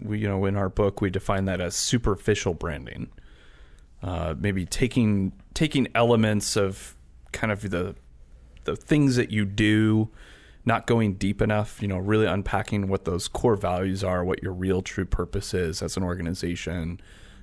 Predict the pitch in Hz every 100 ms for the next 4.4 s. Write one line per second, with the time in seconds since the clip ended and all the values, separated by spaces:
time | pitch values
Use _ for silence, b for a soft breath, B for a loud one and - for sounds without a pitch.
0 | B 110 - 107 98 - 95 92 92 95
1 | - - 95 90 - 98 - 90 82 85
2 | 92 90 98 104 98 - 104 98 98 -
3 | 101 - 95 127 151 131 120 113 113 127
4 | 120 113 107 104